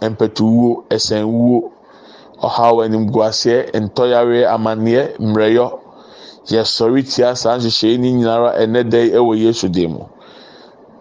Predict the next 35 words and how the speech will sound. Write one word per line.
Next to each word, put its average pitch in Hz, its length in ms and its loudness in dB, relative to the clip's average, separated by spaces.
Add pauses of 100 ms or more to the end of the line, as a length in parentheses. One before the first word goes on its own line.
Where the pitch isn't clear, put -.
(260)
Na - 100 0
yɛwie 117 320 4
a 127 40 6 (120)
yɛabɔ 110 240 2
mpaeɛ 123 360 2
asrɛ 117 280 0
Awurade 110 320 0
sɛ 107 320 0
ɔnsan 135 500 0
hyɛ 139 200 0
yɛn 117 80 2
anan 110 280 -2
mu 113 120 0
bio. 95 280 -2 (840)
Esiane 113 360 0
sɛ 117 80 0
ɔyɛ 107 220 4
ananmuhyɛ 110 520 -2
Nyankopɔn. 110 560 -4 (720)
Na - 80 -4
yɛasrɛ 113 320 0
Awurade 120 280 2
sɛ 117 180 -2
ɔmma 131 180 -2
nnawɔtwe 120 540 0
yi 120 100 2
ɛnsere 123 420 0
nkyerɛ 123 360 -2
yɛn. - 160 -6 (920)
Ɔnte 135 300 -2
n'anim 127 320 0
nkyerɛ 131 260 0
yɛn 110 100 2
nnawɔtwe 107 480 0
yi. 101 200 -4